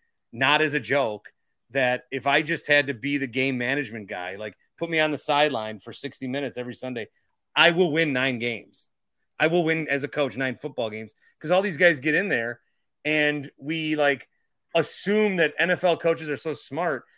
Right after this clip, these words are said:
but then all these situations come up and LaFleur seems to be, you can watch him experience these things for the first time in real time. And then even if he's not the one that screws up, he's always the one that goes, "Ah, my bad,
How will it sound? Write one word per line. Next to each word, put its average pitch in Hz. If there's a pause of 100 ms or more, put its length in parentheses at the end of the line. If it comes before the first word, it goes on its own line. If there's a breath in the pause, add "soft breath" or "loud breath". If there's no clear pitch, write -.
(140)
but 165
then 208
all 226
these 233
situations 190
come 143
up 127 (420)
and 185
LaFleur 233
seems 220
to 240
be, 180
you 185
can 190
watch 170
him 220
experience 185
these 185
things 170 (260)
for 185
the 175
first 180
time 175
in 156
real 214
time. 127 (380)
And 180
then 220 (240)
even 240
if 202
he's 185
not 247
the 202
one 175
that 160
screws 156
up, 160 (200)
he's 220
always 202
the 175
one 175
that 160
goes, 156 (360)
"Ah, 175
my 143
bad, 104